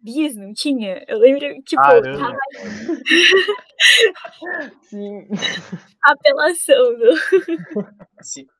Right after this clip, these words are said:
Speaker 4: me sentindo abandonado, o Marquinhos não lembra de mim nessa reunião.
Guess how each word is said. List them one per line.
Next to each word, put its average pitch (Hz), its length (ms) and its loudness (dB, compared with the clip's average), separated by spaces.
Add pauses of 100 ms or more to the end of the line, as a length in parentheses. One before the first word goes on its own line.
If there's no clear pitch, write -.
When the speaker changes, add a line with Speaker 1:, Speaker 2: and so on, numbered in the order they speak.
Speaker 4:
me 135 80 -12
sentindo 139 380 -4
abandonado, 127 640 -4
o 117 40 -12
Marquinhos 123 460 -8
não 135 120 -20
lembra 127 300 -18
de 120 120 -20
mim 117 120 -20
nessa 117 280 -14
reunião. 123 220 -20